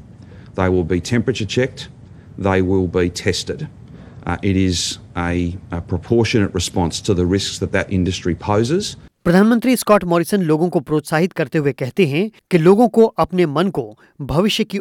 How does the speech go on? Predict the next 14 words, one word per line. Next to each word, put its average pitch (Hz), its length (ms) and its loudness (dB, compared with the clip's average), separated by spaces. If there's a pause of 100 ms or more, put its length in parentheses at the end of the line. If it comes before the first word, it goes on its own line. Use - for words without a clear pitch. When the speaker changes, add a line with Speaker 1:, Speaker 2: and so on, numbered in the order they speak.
Speaker 2:
ओर 175 300 6
केंद्रित 165 360 0
करने 151 260 -2
की 147 140 -6
जरूरत 143 440 -2
है। 135 200 -2 (560)
लोग 135 180 -4
सोचें 160 480 0 (340)
कि 190 60 4
अभी 180 340 4 (340)
क्या 208 180 4
किया 156 240 -2
जाना 143 260 -2
चाहिए। 147 480 0